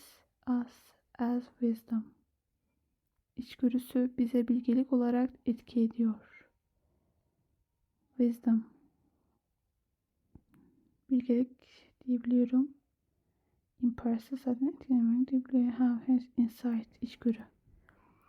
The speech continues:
That wisdom of heart which we seek, that we may learn from it how to live.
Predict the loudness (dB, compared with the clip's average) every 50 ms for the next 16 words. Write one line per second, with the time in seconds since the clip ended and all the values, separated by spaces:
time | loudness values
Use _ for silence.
0 | -20 _ _ _ _ _ _ _ _ _ _ _ _ _ _ _ _ _ _ _
1 | -20 -20 -20 -8 0 4 4 4 4 4 4 6 6 6 6 4 2 0 -4 -6
2 | -6 -10 -10 -2 0 2 4 4 4 2 0 -2 -8 -16 -4 0 0 2 2 0
3 | -2 -6 -4 -2 -2 -2 -2 -4 -10 -20 -18 -4 -2 0 0 0 -2 -6 _ _
4 | -6 -6 -6 -4 -2 0 2 4 6 6 6 4 4 2 2 0 0 0 0 0
5 | 0 0 0 -2 -4 -8 -14 -2 0 2 4 4 4 2 2 -6 -14 -18 -20 -8
6 | -4 0 0 0 0 -2 -2 -2 0 0 2 2 2 2 2 2 0 -2